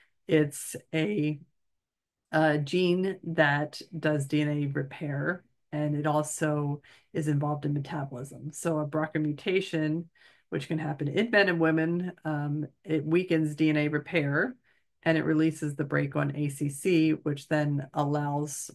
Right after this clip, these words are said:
for A C C overactivity, which is now your metabolism circle, and that makes fat, blocks fat burning, and feeds cancer cell growth. And then your environment,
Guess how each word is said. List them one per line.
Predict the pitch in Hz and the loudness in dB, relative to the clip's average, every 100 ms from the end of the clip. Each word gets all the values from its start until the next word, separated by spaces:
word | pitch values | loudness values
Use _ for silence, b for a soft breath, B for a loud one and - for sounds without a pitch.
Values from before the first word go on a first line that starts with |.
| - | -4
for | 156 147 147 | 0 0 0
A | 151 | -2
C | 143 147 | -2 -4
C | 139 143 143 - | -2 -2 -2 -6
overactivity, | 156 143 139 143 - 262 214 151 160 175 | -6 -4 -4 -8 -2 2 2 2 0 0
which | 151 | -2
is | 151 | -2
now | 151 | -2
your | 147 143 | -2 -2
metabolism | 143 185 180 170 156 143 | -2 0 2 2 0 -2
circle, | 139 143 147 151 175 B B B B | -4 -8 -4 -4 -6 B B B B
and | - 160 | 2 4
that | 143 | 4
makes | 156 147 - | 0 0 -4
fat, | - 202 160 175 - - - _ - _ | 4 6 6 2 -4 -12 -14 _ -20 _
blocks | - 151 147 - | 0 0 0 -6
fat | - 165 139 143 170 | 2 2 2 -6 0
burning, | 180 170 147 151 160 | 4 4 4 0 -2
and | 156 156 143 | -2 -2 0
feeds | 151 151 147 147 - - _ - | 0 2 0 -4 -12 -16 _ -16
cancer | - 175 170 - | -2 0 0 -4
cell | 143 - - | -6 -6 -10
growth. | 143 143 - - _ b b b - | -12 -12 -16 -20 _ b b b -2
And | 170 | 4
then | 165 165 | 6 6
your | 160 | 6
environment, | 151 151 170 170 165 151 147 160 - | 4 4 6 6 6 4 0 -2 -6